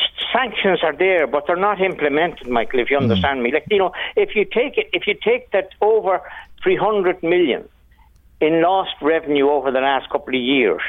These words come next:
Speaker 1: to the state from smuggled tobacco products has gone down the Swanee.
Speaker 2: Mm.
Speaker 1: And the, the, the number of fines or the amount in fines is less, is less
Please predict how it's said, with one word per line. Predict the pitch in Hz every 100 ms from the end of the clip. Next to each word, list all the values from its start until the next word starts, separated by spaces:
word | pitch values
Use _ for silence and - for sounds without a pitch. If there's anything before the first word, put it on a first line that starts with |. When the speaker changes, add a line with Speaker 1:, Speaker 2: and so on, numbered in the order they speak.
| -
Speaker 1:
to | 131
the | 117 -
state | - 160 113 - - _ _ -
from | 135 127 120
smuggled | - 175 151 151 - - -
tobacco | 147 113 127 117 143
products | 143 - 170 170 - - - - - - - -
has | - 131 -
gone | 151 156 156 135
down | 127 123
the | 120 -
Swanee. | 214 220 151 117 - -
Speaker 2:
Mm. | 202 95 - - - 175
Speaker 1:
And | 180 175
the, | 160 165 -
the, | 165 165 -
the | 147
number | 170 233 208 175
of | 156 139 139 -
fines | 160 143 139 143
or | 131
the | 123
amount | 139 175 202 196
in | 131
fines | - 131 135 139 151
is | 139
less, | 151 202 226 - - -
is | 160 151 160
less | 202 233